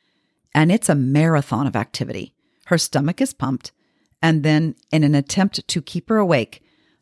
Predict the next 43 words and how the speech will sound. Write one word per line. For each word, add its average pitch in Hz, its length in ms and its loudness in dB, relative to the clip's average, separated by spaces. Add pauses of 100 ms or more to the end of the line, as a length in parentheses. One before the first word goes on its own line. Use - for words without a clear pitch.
the 160 80 0
doctor 160 420 0
must 139 280 -2 (100)
constantly 185 600 -2
slap 147 560 -2
her 180 100 2
across 143 360 -2
the 175 100 -4
face. - 460 -6 (800)
They 156 100 4
force 175 320 0
her 220 100 0
to 190 60 0
stand 127 480 0
and 120 100 -4
try 127 220 -2
to 135 80 0
walk 127 260 0
around 135 240 0
in 131 80 2
circles 131 380 -6
in 120 80 -2
the 123 80 -2
apartment, - 500 -6 (160)
forcing 156 460 0
her 135 120 -4
to 117 60 -4
drink 127 280 -2
coffee. - 500 -8 (680)
It's 165 220 2
a 156 80 2
horrible 156 480 0
loop. 107 280 -6 (460)
They 151 120 2
have 156 180 0
to - 80 -8
keep - 260 -8
walking, 180 520 0 (100)
slapping, 139 720 0
drinking 123 340 -2
coffee. 95 540 -6 (320)
Walking, 143 600 2
slapping, 127 680 -2